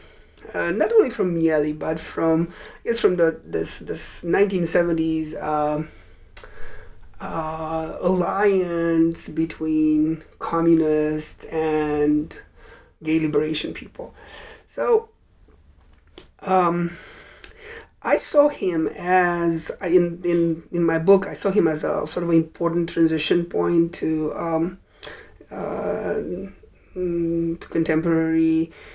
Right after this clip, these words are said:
queer theory, because he insists not only on the possibility of, um, individual psychic liberation, but, uh, of a total change in the system of production. So in this aspect,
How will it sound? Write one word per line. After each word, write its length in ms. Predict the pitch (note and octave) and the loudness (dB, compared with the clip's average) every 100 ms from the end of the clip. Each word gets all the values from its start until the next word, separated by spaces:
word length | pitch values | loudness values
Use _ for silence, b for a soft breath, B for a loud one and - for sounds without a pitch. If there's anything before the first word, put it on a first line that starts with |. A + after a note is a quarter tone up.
| B | B
queer 200 | - E3+ | -8 -6
theory, 460 | E3 D4+ B3 G3 G3+ B B B B _ _ - - | -2 0 2 2 0 B B B B _ _ -18 -8
because 460 | G3+ - G#3+ - - - - - - _ | 0 6 6 4 -6 -20 -20 -20 -20 _
he 560 | - - - A3 C#4+ G4 | -14 -8 -6 -6 2 4
insists 760 | D4 - B3+ A3+ E3+ - - | 4 0 2 2 2 -6 -8
not 220 | F#3 G#3 | -2 4
only 540 | G#3 A3+ G#3+ F#3 E3+ E3 | 6 6 4 2 2 0
on 480 | F3 E3 E3 D#3+ | 0 2 4 2
the 80 | D#3+ | 0
possibility 720 | - E3+ - D#3+ D#3+ E3 E3 D#3 | -2 -2 -2 0 0 2 2 2
of, 300 | D#3 D#3 D#3 | 0 -2 -2
um, 400 | D#3 D3+ D#3+ - B B - | 0 0 -2 -4 B B -4
individual 1000 | F3+ E3 D#3 F3 F#3 F#3+ D#3+ D3 D3+ | 0 0 2 2 2 2 2 2 0
psychic 640 | D3+ - - E3+ E3 D#3+ D#3+ | 0 -2 0 0 0 -2 0
liberation, 640 | D3 D3+ D3 - - - - _ B B B B - | 0 2 2 0 -8 -10 -14 _ B B B B -14
but, 460 | D#3+ E3 E3 D#3 | -8 -2 0 0
uh, 500 | E3 E3 D#3+ D#3+ D3 - _ _ _ - | 0 2 2 2 0 -6 _ _ _ -8
of 220 | G3 A3+ | -4 2
a 220 | G#3+ G3+ _ _ _ _ _ _ - | 2 2 _ _ _ _ _ _ -12
total 320 | - D#4+ D#4 | 0 4 4
change 500 | - D4 B3 D#3 D3 | 2 0 2 2 2
in 120 | G#3+ - | -2 -2
the 100 | F3 | -2
system 380 | - F3+ E3 | -2 -2 -2
of 100 | D#3 | -4
production. 480 | D3+ D#3+ D#3+ D3+ - | -6 -10 -8 -6 -2
So 160 | - - | -2 0
in 220 | F#3 E3+ | -2 2
this 180 | A4+ - | 0 2
aspect, 560 | - - - - - | -2 -4 -6 -8 -8